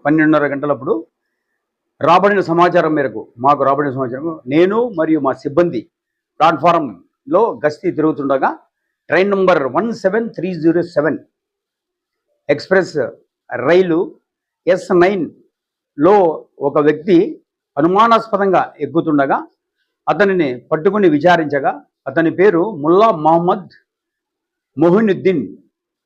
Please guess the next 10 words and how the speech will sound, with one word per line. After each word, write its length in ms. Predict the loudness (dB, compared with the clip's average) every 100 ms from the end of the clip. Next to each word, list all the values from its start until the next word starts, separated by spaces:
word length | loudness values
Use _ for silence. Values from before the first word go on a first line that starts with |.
| _ -2
ఏజ్ 260 | 2 2 0
ట్వంటీ 240 | -6 -4 0
ఎయిట్ 180 | 0 -2
ఇయర్స్. 340 | -2 0 0 -6 _ _ _ _ _ -4
తండ్రి 240 | -2 0
పేరు 260 | 2 2 2 -2
షైనుల్లా 520 | -4 0 2 4 2 0 -10 _ 0
మహమ్మద్ 380 | 2 2 -2
ఇషాక్, 380 | -4 -2 -2 -2 _ _ _ 0
హౌస్ 240 | 0 0